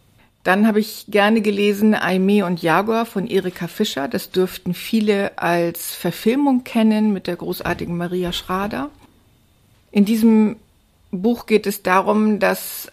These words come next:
eine lesbische Liebe zwischen einer Erz-Nazi-Frau und einer Jüdin geschieht im Zweiten Weltkrieg. Aber die Nazi-Frau weiß nicht, dass ihre Geliebte Jüdin ist. Und das ist ein, auch eine sehr, sehr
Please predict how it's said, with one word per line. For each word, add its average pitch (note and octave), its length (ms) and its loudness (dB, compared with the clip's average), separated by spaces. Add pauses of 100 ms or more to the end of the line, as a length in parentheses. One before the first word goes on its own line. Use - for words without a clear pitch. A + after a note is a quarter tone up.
eine F#3 260 -2
lesbische F#3+ 540 -2
Liebe A3+ 340 -2
zwischen G3 520 -4
einer F3 680 -2 (100)
Erz-Nazi-Frau G3 1300 -2
und F#3+ 340 -6
einer F3+ 180 -2
Jüdin F3+ 800 -4 (300)
geschieht F#3+ 600 -4
im F3+ 240 -6
Zweiten F3+ 420 -4
Weltkrieg. A3+ 640 -6 (880)
Aber F#3 240 0
die G3 140 -2
Nazi-Frau F#3+ 640 0
weiß A#3+ 260 0
nicht, D3+ 340 -10
dass - 200 -10
ihre E3 240 -2
Geliebte E3+ 420 -4
Jüdin E3 460 -2
ist. - 360 -12 (220)
Und A#3+ 140 -8
das F3+ 160 -6
ist - 80 -12
ein, E3+ 420 -6
auch E3+ 220 0
eine E3 280 -6
sehr, F3 300 0
sehr E3 400 -6